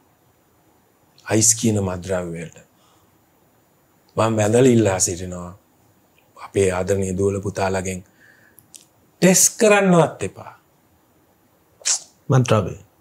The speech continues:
Speaker 1: මත්ද්‍රව්‍ය, ඔය අයිස් කියන එක, කුඩු, හෙරොයින්, ගංජා නිකන් බලන්නවත් එපා. විශේෂයෙන් අයිස් සහ මොනවාද හෙරොයින්. ඒ කියන්නේ මේ නිකන්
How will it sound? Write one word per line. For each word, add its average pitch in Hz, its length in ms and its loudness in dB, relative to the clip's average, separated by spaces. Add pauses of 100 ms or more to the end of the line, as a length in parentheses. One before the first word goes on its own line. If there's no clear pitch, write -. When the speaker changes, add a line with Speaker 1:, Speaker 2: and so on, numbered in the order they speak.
(100)
Speaker 1:
මත්ද්‍රව්‍ය, 98 680 4 (840)
ඔය 120 140 8
අයිස් 104 300 4
කියන 135 280 4
එක, 87 180 -8 (1000)
කුඩු, 123 380 4 (960)
හෙරොයින්, 120 580 2
ගංජා 127 420 0 (640)
නිකන් 233 500 -4
බලන්නවත් 185 880 4
එපා. 92 280 -2
විශේෂයෙන් 151 460 2
අයිස් 151 340 4
සහ 185 200 4 (640)
මොනවාද 117 400 2 (220)
හෙරොයින්. 147 420 4 (460)
ඒ - 80 0
කියන්නේ 113 280 4
මේ 117 220 4
නිකන් 95 460 2